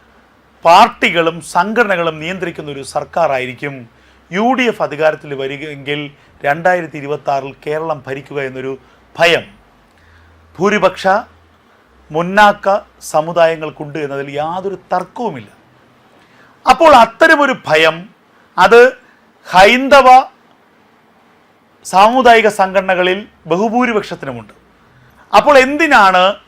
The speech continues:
ഇങ്ങനെ ഇസ്ലാമിക ഭരണം അല്ലെങ്കിൽ ഇസ്ലാമിക മേൽക്കോയ്മയുള്ള ഒരു ഭരണത്തെ കേരളത്തിൽ കൊണ്ടുവരുന്നത്? കേരളത്തിൽ കോൺഗ്രസ് ഭരണത്തിൽ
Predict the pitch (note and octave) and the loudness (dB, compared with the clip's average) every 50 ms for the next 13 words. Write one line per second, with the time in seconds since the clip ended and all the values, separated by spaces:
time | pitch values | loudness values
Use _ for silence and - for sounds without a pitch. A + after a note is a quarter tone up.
0 | - G3+ G#3 A#3 B3 B3+ A3+ G3+ F#3 F#3 G3 - _ - F#3+ F3 - - C4 C4 | -8 -6 -4 -2 0 0 0 2 0 0 -2 -6 _ -12 -12 -10 -2 2 4 6
1 | C4 C4+ C4 B3+ B3+ G#3 A3 G#3+ G#3 A3+ A#3 - _ _ _ _ - - E3+ F#3 | 6 6 6 4 2 2 4 6 6 4 2 0 _ _ _ _ -2 2 4 4
2 | G3+ A3 A3 G#3 F3+ F3 F#3 G3+ G3+ G3 G#3+ G3+ F#3 - G#3+ A3 A3 A3 A3 G#3+ | 6 4 4 4 2 2 0 0 -2 -2 -4 -6 -4 0 2 2 2 2 0 2
3 | G#3 G#3 G#3 G#3 - - - _ - D#3 F3+ G3+ A#3 C4 B3 - - B3 A#3+ A3 | 4 4 4 2 0 -12 -20 _ -8 -2 0 2 2 2 0 -2 -2 -2 -2 -2
4 | G3+ E3+ D#3 C#3 C3+ C3 C3+ C#3+ D#3+ F#3 G#3 - - _ _ _ _ _ _ - | -2 -4 -6 -8 -6 -2 2 4 4 4 4 0 -8 _ _ _ _ _ _ -2
5 | F3 G3+ A#3 A3 - - C#3+ D#3 D#3+ F#3 G3 G#3 G3+ G#3 - - D#3+ D#3+ E3 F3+ | -2 -2 -2 -2 -6 -2 0 0 2 2 0 0 -2 -2 -4 -4 -4 -2 -4 -4
6 | - - - - - D3+ D3+ E3 F3 F3 E3 - - E3 D#3 - - D3+ D3 D3+ | -8 -14 -18 -10 -4 -2 0 0 0 -2 -2 -6 -12 -14 -14 -12 -14 -12 -12 -10
7 | D#3 C#3+ C#3+ C3 B2+ B2+ B2 C3+ C#3 A#2 - _ _ _ _ _ _ _ _ _ | -6 -6 -6 -6 -6 -8 -4 -4 -4 -4 -6 _ _ _ _ _ _ _ _ _
8 | _ _ _ _ - G3+ A#3 C4 C#4+ - D4+ D4 A3 - - A3+ A3 A#3 C4 C4+ | _ _ _ _ 2 4 4 4 4 4 0 -2 -2 2 4 6 6 6 6 4
9 | B3+ C#4+ C#4 - C#4+ C#4+ C4+ C#4 C#4 - _ _ _ E3+ F3+ G3 G#3+ A#3+ C4+ G#3 | 4 2 2 4 4 6 6 6 4 2 _ _ _ 2 2 2 4 4 0 0
10 | C4+ B3+ | 0 0